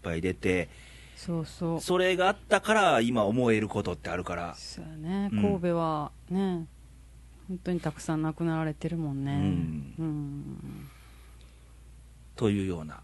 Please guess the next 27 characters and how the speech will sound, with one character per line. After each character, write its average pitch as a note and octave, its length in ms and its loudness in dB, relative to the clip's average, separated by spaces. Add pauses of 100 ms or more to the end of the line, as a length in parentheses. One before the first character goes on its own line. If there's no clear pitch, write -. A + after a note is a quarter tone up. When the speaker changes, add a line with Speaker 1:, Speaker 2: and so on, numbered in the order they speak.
Speaker 2:
う F#3+ 40 2
ん。 D#3+ 540 0 (640)
Speaker 1:
こ - 120 -12
と - 140 -10
で。 - 160 -14 (220)
Speaker 2:
は D#3+ 200 -2
い。 C#3+ 80 -10 (1000)
Speaker 1:
で、 D3+ 120 2
切 F#3 100 0
り E3+ 80 6
替 F#3+ 200 4
え - 20 -6
て F#2 140 -2
ね、 F2+ 200 -6 (240)
Speaker 2:
う A3+ 80 -2
ん。 - 160 -2 (640)
Speaker 1:
今 B2 200 0
週 A#2 160 -2
の G#2 120 2
レ G#2 100 4
イ F#2+ 80 0
デ F2 80 -6
ィ D2+ 100 -8
オ - 40 -10
は、 - 100 -12
Speaker 2:
う G#3 40 4
ん。 E3 300 2